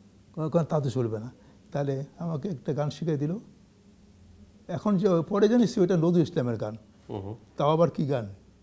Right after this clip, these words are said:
Speaker 1: "জাগো শোনো বন্দি ওঠো রে যত, জগতের ভাগ্য, লাঞ্ছিত ভাগ্য হত।" সে দারুণ এক গান,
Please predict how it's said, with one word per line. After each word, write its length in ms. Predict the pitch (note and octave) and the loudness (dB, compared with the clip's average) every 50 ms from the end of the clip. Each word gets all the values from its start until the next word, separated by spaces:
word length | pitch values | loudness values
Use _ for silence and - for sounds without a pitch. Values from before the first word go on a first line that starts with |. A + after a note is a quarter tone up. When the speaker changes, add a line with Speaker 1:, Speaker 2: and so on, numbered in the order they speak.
| - - - - | -20 -14 -10 -8
Speaker 1:
"জাগো 580 | A#2+ G#2+ D3 C3+ C#3 C#3 D3+ D3+ D3+ D3 D#3 D3+ | -4 0 0 2 2 4 4 2 2 2 -2 -4
শোনো 260 | D3+ - D3+ D#3 C#3+ | -4 -2 -2 -2 0
বন্দি 420 | B2+ D#3 F3 C3 A#2 C3 G#2+ A#2+ D3+ | 0 2 2 2 2 2 0 0 0
ওঠো 240 | C#3 A2 - - | 0 -2 -2 -2
রে 120 | - C3 B2+ | -2 0 0
যত, 380 | B2 E3 E3+ - - D3+ - - - - - - - - - - | 0 0 -2 -2 -2 -4 -4 -6 -8 -14 -20 -20 -20 -14 -10 -2
জগতের 460 | B2+ D#3+ D#3 C#3+ E3 E3 D3 E3 D3+ | 0 2 4 4 4 4 6 6 4
ভাগ্য, 440 | C3 A#2 D3+ B2 A#2+ A#2+ B2+ B2+ B2+ - - - - - | 6 4 2 2 2 0 -6 -8 -8 -8 -10 -6 0 4
লাঞ্ছিত 440 | D#3+ E3+ F#3+ F3 F3+ - F#3+ D3+ | 6 6 6 4 4 2 0 0
ভাগ্য 340 | - G#2 B2+ D3 C3 C3 C3 | 2 2 2 0 0 0 0
হত।" 240 | B2 A2+ G2+ A#2+ A2 B2 - - - - - | 0 0 0 -2 -4 -6 -8 -16 -20 -20 -6
সে 120 | - - D#3 | -2 -2 2
দারুণ 320 | B2 E3+ E3 D#3+ E3+ E3 | 4 4 4 4 4 4
এক 160 | D3+ B2+ A#2 | 2 2 2
গান, 200 | B2 A2 F#2+ G2 | 0 -2 -2 -4